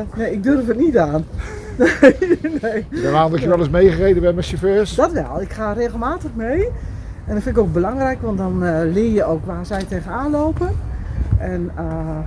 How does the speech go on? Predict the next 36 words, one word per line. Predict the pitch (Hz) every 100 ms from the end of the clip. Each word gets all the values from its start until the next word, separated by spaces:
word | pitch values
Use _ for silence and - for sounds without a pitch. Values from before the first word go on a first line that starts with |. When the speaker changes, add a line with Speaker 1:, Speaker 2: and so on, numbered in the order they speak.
| - - - - - - -
Speaker 1:
ja, | 392 202 139 - - - - -
ik | -
vind | 233
het | 170
ook | 147 139
wel, | 143
eh, | 147 147
wel | 175
stoer | 180 - 285 196 -
in | 160
zo'n | 170
vrachtwagen | 170 180 - 160 135 - -
zitten. | 147 135 -
Speaker 2:
En | 127 165
als | 185
je, | 170 185 165
dan, | - 170 - - - - - - - -
dan | 151
zit | 160
je | 139
op | -
zo'n | 113
vrachtwagen, | 110 175 175 185 190 180
zo'n | 127
grote | 156 160 -
vrachtwagen, | 120 185 156 175 180 170 190 -
met | 127 135
Speaker 1:
Ja. |
Speaker 2:
een | 131
chauffeur. | - 107 - 175 208
En | 202 151
die | 139
hebt | 147 143
dan | 139
opeens | 131 170 156
de | -